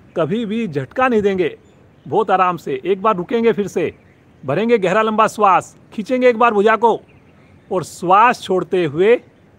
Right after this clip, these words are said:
अब हथेली का रुख नीचे करके और तानते हुए वापस आएंगे जब तक हथेली हमारे शरीर को टच ना करे।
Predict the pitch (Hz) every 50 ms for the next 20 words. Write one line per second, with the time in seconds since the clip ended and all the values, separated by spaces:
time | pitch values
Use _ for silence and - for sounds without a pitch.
0 | _ - 196 185 170 156 - - 185 208 254 254 240 240 247 196 180 208 254 -
1 | - 269 214 240 214 175 - 214 139 - _ _ _ _ _ _ _ _ _ _
2 | _ _ _ _ - 175 151 - - - 185 208 233 208 - 247 226 208 196 190
3 | 185 175 - 196 - 180 165 170 185 196 226 247 190 151 190 202 196 196 - 247
4 | 247 208 - 175 123 131 - 160 170 175 185 233 247 185 160 165 165 175 196 220
5 | 202 - - 180 185 196 180 - 240 233 233 - 214 202 - 190 180 165 143 139
6 | 143 127 110 -